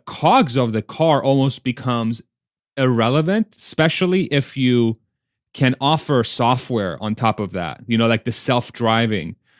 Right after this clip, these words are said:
or maybe access to karaoke when you're parked. I don't know. Like, I'm just kinda thinking through a bunch of different, uh, things. Um, I think that's the bigger opportunity. And so the, the cogs number becomes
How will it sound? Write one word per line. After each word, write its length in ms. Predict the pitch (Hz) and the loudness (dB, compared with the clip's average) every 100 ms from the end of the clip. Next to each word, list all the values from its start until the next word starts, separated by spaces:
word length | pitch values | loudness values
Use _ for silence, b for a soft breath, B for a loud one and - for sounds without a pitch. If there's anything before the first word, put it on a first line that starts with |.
| _ - | _ 0
or 160 | 127 | 2
maybe 340 | 123 127 123 113 | 4 4 2 0
access 440 | 117 123 - - | -2 -2 -6 -8
to 100 | 120 | -8
karaoke 760 | - 127 120 117 123 123 123 113 | -2 0 2 0 0 -2 -2 -2
when 180 | 110 | -2
you're 120 | 104 98 | -4 -4
parked. 360 | - 95 - | -6 -6 -4
I 100 | 156 | -2
don't 140 | 160 117 | 0 0
know. 100 | 101 | -2
Like, 220 | 123 - | -4 -2
I'm 100 | 135 | 0
just 180 | 151 - | 0 0
kinda 200 | 139 120 | -2 0
thinking 300 | - 123 113 | -2 -2 -4
through 180 | 120 | -4
a 40 | 98 | -4
bunch 200 | 107 - | -4 -6
of 120 | 98 | -6
different, 400 | 101 - 95 - | -6 -6 -8 -8
uh, 160 | - 95 | -10 -12
things. 440 | - 92 73 - - _ _ _ - | -10 -12 -12 -18 -20 _ _ _ -4
Um, 500 | 104 104 98 98 - - | 0 0 -2 -6 -8 -4
I 100 | 127 | 0
think 120 | 156 | 0
that's 140 | 147 | 0
the 60 | 131 | -2
bigger 260 | 120 120 110 | -4 0 -2
opportunity. 680 | 107 104 - 110 101 82 | -2 -8 -4 -4 -4 -6
And 140 | - 117 | -4 -2
so 180 | 127 113 | 0 2
the, 300 | 113 110 - _ _ _ _ | 2 2 -2 _ _ _ _
the 100 | 120 | -4
cogs 400 | 120 170 190 180 143 | 0 4 4 4 2
number 640 | 123 117 107 101 101 110 _ _ _ _ _ _ _ _ | 2 2 2 2 0 -6 _ _ _ _ _ _ _ _
becomes 420 | 131 139 131 117 | -2 2 0 0